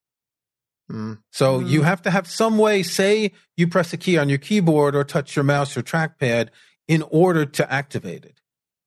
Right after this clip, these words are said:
Speaker 2: Because I know that sometimes if, if my iPhone is face up on my desk and I just look at it, I see the thing unlock. You still
Speaker 1: Yeah.
Speaker 2: have to swipe up, but it unlocks automatically. So there needs to be some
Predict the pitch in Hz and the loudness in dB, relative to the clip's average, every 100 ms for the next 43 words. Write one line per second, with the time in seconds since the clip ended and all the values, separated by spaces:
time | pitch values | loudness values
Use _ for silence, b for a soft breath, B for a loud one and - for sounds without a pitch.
0 | _ _ _ _ _ _ _ _ _ _ | _ _ _ _ _ _ _ _ _ _
1 | B B - 190 208 285 262 - 226 247 | B B -4 2 2 2 0 0 0 0
2 | 226 196 175 170 180 165 - 180 170 - | 2 2 0 0 0 0 -2 -4 -4 -8
3 | - 165 196 254 156 175 196 139 123 123 | -2 2 2 2 0 0 0 -2 -2 -2
4 | 131 - 151 143 143 143 127 127 123 135 | -4 0 -2 0 -2 -2 0 0 0 0
5 | 127 - 120 123 143 135 127 170 110 110 | -2 -6 -4 -2 -2 -2 0 0 0 -2
6 | 120 123 - 131 123 127 117 113 117 151 | -2 -4 -4 -4 -4 -6 -4 -2 0 0
7 | 127 85 _ _ _ _ _ - 143 135 | -2 -6 _ _ _ _ _ -6 -2 2
8 | 214 170 131 - 139 123 196 120 - _ | 2 2 -6 -2 0 2 2 0 -4 _
9 | _ _ 127 139 147 147 147 151 139 - | _ _ -2 -2 0 0 2 0 0 -2
10 | 131 117 123 113 - 95 156 208 269 269 | -2 0 0 -2 -6 -6 0 2 2 0
11 | 214 190 170 214 208 196 180 | 0 0 2 0 2 0 -2